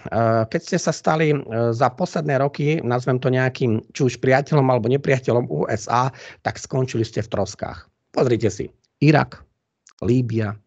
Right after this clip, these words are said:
Sýria. A pozrite si tieto krajiny, v akom sú stave a potom to porovnajte, e, v akom stave Ukrajina, tiež v katastrofálnom. A Ukrajina v podstate má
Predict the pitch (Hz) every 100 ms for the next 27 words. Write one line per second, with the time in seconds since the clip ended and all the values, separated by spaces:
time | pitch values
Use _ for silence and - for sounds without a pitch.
0 | _ _ - - 131 131 120 104 107 -
1 | - - - 254 226 165 175 147 143 135
2 | 131 131 139 147 147 120 131 151 135 92
3 | - 139 147 - - - - - 165 165
4 | 151 131 156 151 147 143 143 151 135 -
5 | 131 123 123 120 117 113 107 139 131 131
6 | - 135 123 107 120 113 117 127 - 123
7 | - - 92 101 - 123 - 131 135 147
8 | 156 - - - - - - 113 120 113
9 | 117 120 139 165 175 170 151 156 165 165
10 | 151 143